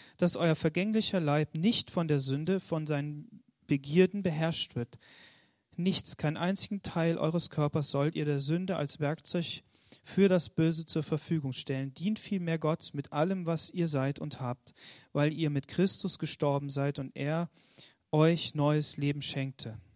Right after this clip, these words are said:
Und so weiter. Also hier ganz klar der Hinweis, dass wir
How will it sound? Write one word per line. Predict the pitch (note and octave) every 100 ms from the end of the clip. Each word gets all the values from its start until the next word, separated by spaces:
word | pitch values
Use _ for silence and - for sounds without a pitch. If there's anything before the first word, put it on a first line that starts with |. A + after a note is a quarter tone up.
| _ -
Und | C#3+ C#3
so | C#3
weiter. | C3 B2+ - A#2+ _ _ _ _ _ - - -
Also | E3 F3
hier | F#3+
ganz | G3 A3 -
klar | G3+
der | F#3+
Hinweis, | F3 G3+ F3+ D#3 D#3
dass | - D#3 -
wir | F3+